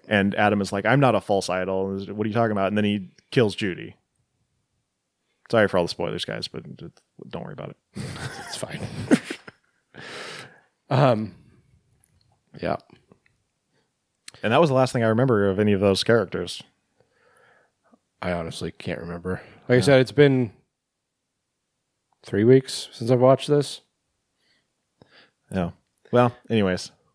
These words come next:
Speaker 1: So, that's it. That's Hanukkah.
Speaker 2: Mm-hmm.
Speaker 1: Ending it all. <laughs> Sorry. <laughs> We weren't planning on spoiling it, but
Speaker 2: Fuck it.
Speaker 1: just trying to piece t-, things together.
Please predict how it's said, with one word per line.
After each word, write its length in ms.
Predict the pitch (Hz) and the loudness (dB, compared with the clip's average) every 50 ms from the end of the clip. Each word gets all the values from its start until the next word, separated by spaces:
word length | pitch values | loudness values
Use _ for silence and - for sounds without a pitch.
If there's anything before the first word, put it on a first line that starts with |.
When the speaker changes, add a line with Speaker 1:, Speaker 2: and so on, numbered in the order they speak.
| _ _ _ _ _ | _ _ _ _ _
Speaker 1:
So, 240 | - 185 208 170 123 - _ | 2 4 4 4 4 2 _
that's 200 | - 139 131 - | -2 0 2 4
it. 140 | 160 139 120 | 2 2 2
That's 160 | 127 127 - | 0 -2 -2
Hanukkah. 400 | 143 139 135 135 - 139 139 135 - _ _ _ _ _ | 0 0 0 0 0 0 -2 -2 -4 _ _ _ _ _
Speaker 2:
Mm-hmm. 360 | 110 107 107 104 127 123 131 135 - - _ _ _ _ _ _ _ _ _ _ _ - - - - - _ _ _ _ _ _ _ - - - - - | -4 -4 -2 0 2 2 2 0 -2 -8 _ _ _ _ _ _ _ _ _ _ _ -20 -20 -20 -20 -20 _ _ _ _ _ _ _ -20 -20 -8 -4 0
Speaker 1:
Ending 280 | 117 143 160 147 143 156 | 2 4 4 4 4 6
it 60 | 113 | 4
all. 220 | 107 - - 160 - - - - - - _ _ | 4 4 2 0 -2 -4 -12 -18 -20 -20 _ _
<laughs> 380 | _ _ _ _ _ _ _ | _ _ _ _ _ _ _
Sorry. 280 | - 127 127 113 - - - - - - - - _ - - - - | -2 0 2 4 2 2 0 -2 -4 -6 -6 -6 _ -10 -10 -2 -2
<laughs> 80 | 208 - - 208 - - - - - - _ _ _ - 151 - | -2 -2 -2 -10 -14 -14 -18 -20 -20 -20 _ _ _ -20 -4 2
We 60 | 170 202 | 4 6
weren't 160 | 247 226 165 | 6 6 6
planning 260 | - 190 202 185 147 135 | 4 4 4 4 4 2
on 80 | 127 | 0
spoiling 400 | 123 - 127 127 135 127 120 117 | 0 0 2 4 6 6 4 4
it, 180 | 113 120 123 - | 4 2 2 2
but 140 | 123 113 117 143 160 - _ _ _ _ _ _ _ _ _ _ _ _ _ _ _ _ _ _ _ _ _ _ _ _ _ _ _ _ | 2 0 0 -2 -10 -18 _ _ _ _ _ _ _ _ _ _ _ _ _ _ _ _ _ _ _ _ _ _ _ _ _ _ _ _
Speaker 2:
Fuck 300 | - 143 117 - - 131 | -6 -6 -6 -4 -6 -6
it. 120 | 101 - | -6 -4
Speaker 1:
just 140 | - 135 - | -4 0 4
trying 200 | - 147 143 135 | 4 4 6 4
to 40 | 135 | 2
piece 260 | - - 151 139 - | 0 0 -2 -2 -2
t-, 100 | - 151 - - | -4 -8 -4 2
things 180 | - 147 131 - | 2 2 2 2
together. 380 | - 127 139 135 160 135 104 | 0 2 4 4 6 4 4